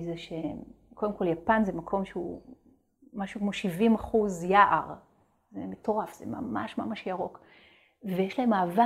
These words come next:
מאוד גדולה למה שצומח, ובמיוחד לעצים גדולים, ויש שם עצים עתיקים, עתיקים, עתיקים. מי שמכיר את הסוג שנקרא הגינקו בלובה, יש אותו גם בארץ, זה,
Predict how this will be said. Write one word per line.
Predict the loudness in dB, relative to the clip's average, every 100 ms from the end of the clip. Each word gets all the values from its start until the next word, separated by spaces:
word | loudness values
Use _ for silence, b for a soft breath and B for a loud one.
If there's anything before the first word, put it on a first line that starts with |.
| 6
מאוד | 6 4 2 4
גדולה | 4 6 4
למה | 4 0
שצומח, | -4 -10 -8 -6 -6 -8 -12 -20 _ _ -6
ובמיוחד | -2 0 2 8 10 10
לעצים | 6 0 4 6 8
גדולים, | 6 6 4
ויש | 0
שם | -4
עצים | -8 -6 -4 -4 -6
עתיקים, | -14 -20 -20 -8 -4 -2
עתיקים, | -2 -6 -10 -10
עתיקים. | -8 -8 -8 b b b b b -16
מי | -10
שמכיר | -6 -8 -2 -2 -2
את | -4
הסוג | -10 -2 -2
שנקרא | -2 -10 -4 0
הגינקו | 2 4 4 2
בלובה, | 0 -2 -4 -6 -10 -14 -20 _ -20
יש | -20 _
אותו | -10
גם | -8 -4
בארץ, | -4 -4 -8 -10
זה, | -10